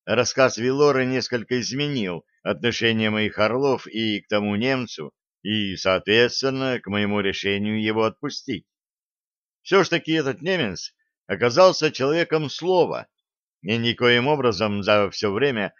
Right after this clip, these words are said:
пока он был с девушкой, не совершил ни единого предосудительного поступка. Что же касается того, что он ведь где-то же все-таки был ранен,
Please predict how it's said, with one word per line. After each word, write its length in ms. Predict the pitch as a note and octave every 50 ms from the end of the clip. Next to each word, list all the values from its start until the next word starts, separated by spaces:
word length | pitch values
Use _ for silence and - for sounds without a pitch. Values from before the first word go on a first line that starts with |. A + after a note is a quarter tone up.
| _ _ _
пока 300 | - G2+ - G#2+ A2 G#2+
он 80 | G#2
был 160 | G2+ G2+ G2 F#2+
с 100 | D#2 C#2
девушкой, 600 | B2 D#3+ D#3+ C#3+ G#2+ - - F#2 F#2 E2 - _ _ _ _ -
не 140 | G2+ A#2+
совершил 640 | A2 - C#3+ D3 D#3+ C#3+ - - F3+ F3 E3 D#3 -
ни 220 | G#2 A#2 C#3 D3+ E3
единого 720 | D#3+ D#3+ D#3+ D#3 C3+ A2+ A2 G2 F2+ E2+ E2 D#2+ D#2+ D#2 - _ _ _ _
предосудительного 1000 | - G#2+ A#2 G#2 G#2+ G2+ - - A2+ F#2 G#2 G#2 D#2+ G2 G#2 G2+ G#2+ A2 A2
поступка. 720 | G#2+ - C#3 C3 - - - E3 D#3+ C3 _ - - - - _ _ _ _ _ _ _ _ _ _ _ _ _ _ _ _ _ _ _
Что 260 | - - - A#2+ A#2
же 260 | F#2+ G#2+ A2 G#2+ G2+
касается 760 | - - G2+ - - G2+ G2+ G2+ F#2+ - - - F#2+ F#2 E2+ - -
того, 400 | G2+ G2+ G2+ A2 A2 G2+ - - _ _ _ _ _ -
что 460 | - - - G#2+ G#2+ G#2+ G#2 G#2+ - -
он 240 | - G#2 G#2+ G#2 G2+
ведь 320 | G2 G#2 F#2+ - - - _ _ _ _ _ _
где-то 840 | - F2 D#2+ G#2+ G2 E2+ A2 A#2+ A2+ G#2 - - G#2 G2+ G2 F#2+
же 280 | E2 F2 G2+ G2 F#2+ F2+
все-таки 440 | - - G#2 G2 E2+ F#2 - - G2
был 280 | F2+ G2 G2+ F#2 F2+
ранен, 600 | F#2 G2+ C3 D3+ D3+ C#3+ A#2 F2+ D2+ C2+ A#1+ A#1